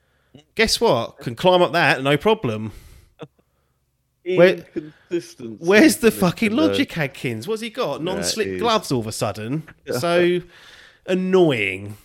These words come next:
Speaker 1: that
Speaker 2: Mm.
Speaker 1: is. But, um,
Speaker 2: Is it? There's, uh, there's an outfit you can get, isn't there? That, um,
Speaker 1: well, I found a
Speaker 2: help.
Speaker 1: set that makes you climb quicker.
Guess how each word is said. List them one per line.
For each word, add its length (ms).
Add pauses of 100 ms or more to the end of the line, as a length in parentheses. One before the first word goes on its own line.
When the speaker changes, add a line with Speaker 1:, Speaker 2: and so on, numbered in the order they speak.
(100)
Speaker 1:
that 220
Speaker 2:
Mm. 180
Speaker 1:
is. 260 (240)
But, 320 (160)
um, 420 (1000)
Speaker 2:
Is 100
it? 220
There's, 340
uh, 160 (200)
there's 320
an 80
outfit 360
you 80
can 140
get, 180
isn't 300
there? 160
That, 260 (480)
um, 580
Speaker 1:
well, 280
I 100
found 560
a 40
Speaker 2:
help. 80
Speaker 1:
set 600
that 160
makes 320
you 80
climb 360
quicker. 640